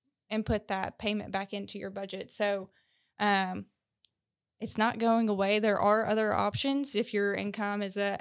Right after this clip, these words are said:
at a certain level, you are eligible for, um, income-driven repayment plans that you could qualify for that could reduce your monthly payment,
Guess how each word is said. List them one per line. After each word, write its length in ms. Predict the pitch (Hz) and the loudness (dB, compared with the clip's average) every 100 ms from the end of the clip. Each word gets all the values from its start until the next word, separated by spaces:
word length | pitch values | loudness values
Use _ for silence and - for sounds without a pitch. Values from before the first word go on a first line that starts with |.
| - | -2
at 120 | 202 | -2
a 40 | |
certain 300 | 202 208 202 | 0 -2 -2
level, 420 | 208 214 247 254 254 | -2 2 2 2 -2
you 280 | 196 202 196 | -6 -4 -2
are 200 | 202 202 | 0 0
eligible 520 | 196 196 190 196 196 | -2 -4 -4 -4 -4
for, 460 | - 196 196 190 - - _ _ | -4 -2 -2 -6 -10 -20 _ _
um, 320 | 214 202 202 - _ - | 0 0 -2 -8 _ -6
income-driven 640 | 214 208 208 202 202 196 | -4 -2 -2 -2 -4 -4
repayment 560 | 190 - 254 285 277 247 | -8 -6 -4 -4 -6 -6
plans 300 | 254 254 247 | -6 -4 -6
that 100 | 247 | -8
you 100 | 220 | -10
could 160 | 220 208 | -14 -12
qualify 520 | 208 208 208 202 196 | -8 -6 -6 -6 -6
for 280 | - 202 190 | -6 -6 -4
that 260 | 190 - | -4 -6
could 160 | - 190 | -8 -10
reduce 480 | 190 185 247 247 - | -8 -2 0 2 2
your 120 | 226 | 2
monthly 360 | 208 208 202 | 0 -2 -4
payment, 560 | 202 196 196 196 196 | -4 -4 -4 -4 -8